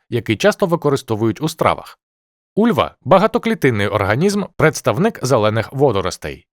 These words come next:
Ось тільки, як і в більшості водоростей, її тіло не поділено на органи і має назву талом або слань. А та частина тіла, яка прикріплює водорості до поверхні, — ризоїди.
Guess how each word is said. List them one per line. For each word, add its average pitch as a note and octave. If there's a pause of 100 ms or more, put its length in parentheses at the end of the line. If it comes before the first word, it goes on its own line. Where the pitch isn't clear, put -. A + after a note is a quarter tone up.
(160)
Ось G3
тільки, E3+
як D#3+
і E3
в C3
більшості A2
водоростей, G#2
її A2
тіло G#3+
не F3
поділено D#3+
на F#2+
органи A#2
і A2
має G#2+
назву D3+
талом E3 (200)
або C#3+
слань. E2 (300)
А F3+
та -
частина A2+
тіла, G2+
яка G#2
прикріплює G2+
водорості G2
до F2+
поверхні, — F3+ (140)
ризоїди. F#2